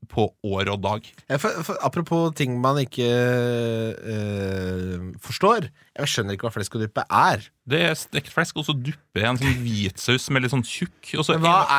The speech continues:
Speaker 2: er f-, stekt flesk, sier du som om det var det mest naturlige i verden? Er det da skiver av svin? Er
Speaker 1: Ja.
Speaker 2: det bacon?
Speaker 1: Ja, skiv-, litt tjukke skiver av, eh, svin. Sikkert magekjøtt.
Speaker 2: Er det,
Speaker 1: Eh.
Speaker 2: er det som bacon, liksom?
Speaker 1: Ja, bacon er jo røkt da, tror jeg. Det er ikke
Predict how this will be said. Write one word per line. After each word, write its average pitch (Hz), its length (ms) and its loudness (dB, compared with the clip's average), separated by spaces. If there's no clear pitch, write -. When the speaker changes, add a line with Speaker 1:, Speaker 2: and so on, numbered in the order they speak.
Speaker 2:
er 151 80 -4
f-, - 160 -12
stekt - 480 -2
flesk, - 480 0
sier 135 260 4
du 113 100 2
som 139 160 -2
om 127 80 -2
det 127 100 6
var 127 100 6
det 123 80 0
mest 117 220 -2
naturlige 117 360 0
i 107 60 2
verden? 104 280 -2
Er 117 160 4
det 117 100 4
da 107 120 8
skiver 98 600 0
av 104 160 4
svin? 226 420 0
Er 123 140 2
Speaker 1:
Ja. - 20 -4
Speaker 2:
det 101 80 -6
bacon? 165 500 -2
Speaker 1:
Ja, 190 100 2
skiv-, - 280 -4
litt - 220 -2
tjukke 165 600 -2
skiver 160 240 2
av, 143 100 0
eh, 147 840 2
svin. 196 260 -2
Sikkert 180 260 -2
magekjøtt. 139 960 2
Speaker 2:
Er 151 140 0
det, 143 120 0
Speaker 1:
Eh. 131 160 4
Speaker 2:
er 127 40 4
det 123 100 0
som 127 140 -2
bacon, 127 320 2
liksom? 254 220 -2
Speaker 1:
Ja, 131 160 4
bacon 135 320 2
er 120 80 4
jo 120 60 4
røkt 135 500 -6
da, 156 120 4
tror 147 200 0
jeg. 120 220 0
Det 131 120 2
er 123 280 2
ikke 120 280 0